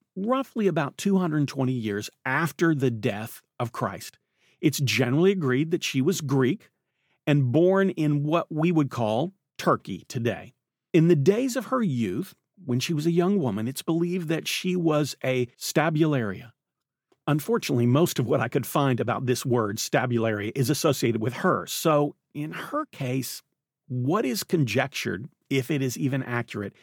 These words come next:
is that the word means one of two things. Either she was a prostitute or a server in a lower echelon tavern.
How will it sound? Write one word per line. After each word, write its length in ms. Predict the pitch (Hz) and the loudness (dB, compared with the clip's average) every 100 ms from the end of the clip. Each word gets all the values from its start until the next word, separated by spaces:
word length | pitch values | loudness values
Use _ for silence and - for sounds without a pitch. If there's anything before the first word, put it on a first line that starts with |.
| _ _ | _ _
is 180 | 170 139 | 2 4
that 120 | 160 | 4
the 80 | 160 | 4
word 340 | 147 214 254 | 6 6 4
means 320 | 185 139 135 | 2 4 4
one 280 | 123 123 143 | 4 4 4
of 120 | 156 | 4
two 220 | - 139 120 | 2 2 2
things. 420 | - 104 98 - | -2 -6 -8 -8
Either 340 | 147 151 202 240 | -2 0 0 -2
she 240 | - 160 | -2 2
was 160 | 151 175 | 2 0
a 60 | |
prostitute 760 | 196 - 117 - 104 - 98 196 _ _ _ _ _ _ | -4 -4 -4 -8 -12 -10 -10 -10 _ _ _ _ _ _
or 180 | 147 139 | 2 2
a 80 | 135 | 2
server 760 | - - 196 190 156 135 127 - | -4 0 2 2 2 0 0 -4
in 160 | 131 131 | -6 -4
a 380 | 131 127 123 - | -2 -2 -4 -4
lower 600 | 151 131 147 165 160 156 | 2 4 6 6 4 2
echelon 600 | 139 123 - 127 120 113 | -2 -4 -4 -2 -2 -2
tavern. 460 | 107 120 104 92 80 | -4 -4 -6 -8 -16